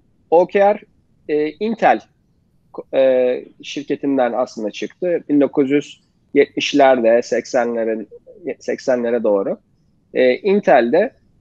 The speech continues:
e, hızlı ve çevik bir şekilde nasıl yönetim, e, sergileyebiliriz, e, gibi düşüncelerle, e, bir geliştirilen bir metot olarak ortaya çıkmış durumda.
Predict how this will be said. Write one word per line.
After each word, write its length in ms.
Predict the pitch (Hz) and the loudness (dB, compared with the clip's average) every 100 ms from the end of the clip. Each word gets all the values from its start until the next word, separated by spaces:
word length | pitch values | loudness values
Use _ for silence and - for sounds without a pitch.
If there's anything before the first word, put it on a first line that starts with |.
| _ - | _ -4
e, 220 | 131 135 | 0 0
hızlı 580 | - 170 160 170 214 214 | -2 -4 -4 0 2 2
ve 120 | 190 | 0
çevik 340 | - 185 226 | 0 0 0
bir 40 | - | -4
şekilde 720 | 151 135 127 123 170 214 - | -4 -4 -4 -2 -2 -2 -8
nasıl 360 | 165 185 196 185 | -6 -4 -4 -2
yönetim, 720 | 147 151 160 180 170 165 156 147 | 0 0 0 -2 -6 -8 -10 -8
e, 200 | 131 131 | -6 -6
sergileyebiliriz, 1160 | - 151 147 143 143 147 156 147 120 - - - - - | 0 2 2 2 2 2 0 -4 -8 -16 -20 -20 -18 -8
e, 400 | 127 120 120 120 127 143 | -4 -4 -4 -4 -8 -6
gibi 200 | 151 139 | -4 -2
düşüncelerle, 840 | 143 - 160 156 165 180 143 135 214 _ _ _ _ 143 | -4 -4 -2 0 2 4 4 2 -2 _ _ _ _ -10
e, 40 | 139 - 226 214 | -10 -10 -18 -8
bir 120 | 190 185 | -2 0
geliştirilen 560 | - 170 - 139 180 | 2 -2 0 0 2
bir 80 | 214 | 2
metot 340 | 190 170 185 - - - | 2 2 -2 -4 -16 -4
olarak 280 | 120 107 117 | -2 -2 -2
ortaya 340 | 107 - 98 | -4 -4 -8
çıkmış 420 | - _ - - | -10 _ -20 -16
durumda. 380 | 113 104 170 277 | -14 -10 -10 -12